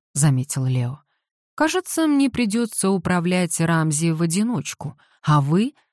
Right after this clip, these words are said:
целиком сосредоточитесь на спасении Ирландии". Беатрикс с улыбкой посмотрела на Кристофера. "В этом смысле наша ситуация намного спокойнее,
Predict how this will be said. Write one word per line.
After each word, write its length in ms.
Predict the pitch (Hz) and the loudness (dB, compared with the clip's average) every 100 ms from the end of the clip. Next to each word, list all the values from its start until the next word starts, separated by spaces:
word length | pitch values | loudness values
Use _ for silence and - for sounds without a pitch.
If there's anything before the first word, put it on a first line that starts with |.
| - | -2
целиком 540 | 202 165 147 - 143 | 4 4 4 0 0
сосредоточитесь 1120 | 143 170 143 135 143 - 202 247 285 - 294 | 0 -2 -2 -4 -4 -2 -2 0 -4 -6 -4
на 120 | 202 175 | 2 2
спасении 760 | - 156 - - 143 143 165 | 2 2 2 2 4 4 4
Ирландии". 680 | 208 269 202 131 131 143 - _ _ _ _ _ _ - | 2 0 0 -2 -6 -8 -12 _ _ _ _ _ _ 0
Беатрикс 500 | 160 170 170 269 - | 2 4 0 -6 -6
с 120 | - | -2
улыбкой 500 | 175 220 - - 214 | -2 -2 -6 -8 -10
посмотрела 720 | - 160 - 139 135 143 143 | -6 -6 -4 -4 -4 -4 -2
на 160 | 143 143 | -2 -4
Кристофера. 720 | - - - 160 - 170 160 _ _ _ _ _ _ _ | -6 -10 -10 -14 -16 -14 -14 _ _ _ _ _ _ _
"В 140 | 143 139 | -2 0
этом 380 | 131 - 165 | 0 -2 -10
смысле 680 | - - 143 220 - - 131 _ _ _ - | -8 -4 -2 -4 -6 -10 -12 _ _ _ -4
наша 300 | 160 156 165 | -2 -2 -4
ситуация 800 | - 147 151 185 214 - 240 240 | -8 -8 -6 -6 -6 -8 -6 -6
намного 500 | 233 175 135 143 190 | -6 -4 -4 -4 -6
спокойнее, 800 | - 196 - - 156 151 143 | -6 -6 -8 -12 -12 -12 -14